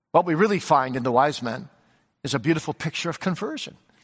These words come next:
A seeker. A seeker after Jesus becomes a finder, and a finder becomes a worshiper, and a worshiper becomes a submitter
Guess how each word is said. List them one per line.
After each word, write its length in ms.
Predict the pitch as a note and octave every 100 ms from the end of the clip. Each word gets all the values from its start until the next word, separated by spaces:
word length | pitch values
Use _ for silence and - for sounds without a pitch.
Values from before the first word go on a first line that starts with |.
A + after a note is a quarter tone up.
| _ -
A 60 |
seeker. 500 | - - C#4+ - C#2 _ _ _ _ _ _ _ _ _ _ _ _
A 60 | -
seeker 360 | - B3+ A3 G#3+
after 200 | - F#3+
Jesus 420 | D3 A#3 G3 C3
becomes 380 | D#3 - F#3 F3+
a 60 |
finder, 480 | - G3+ A3+ C#3 G2 _ -
and 80 | E3
a 60 | F#3
finder 340 | - B3 A#3
becomes 400 | G#3+ G#3 A3+ G#3
a 60 | A3+
worshiper, 600 | G3+ A#3+ - - C3 - _ _ _ _ _ -
and 100 | G3+
a 60 | G#3+
worshiper 580 | B3 A#3+ C#4 G#3 B3
becomes 460 | G#3 G#3+ A3 A#3 G#3+
a 40 |
submitter 580 | A3 - G3+ C4 A3 A2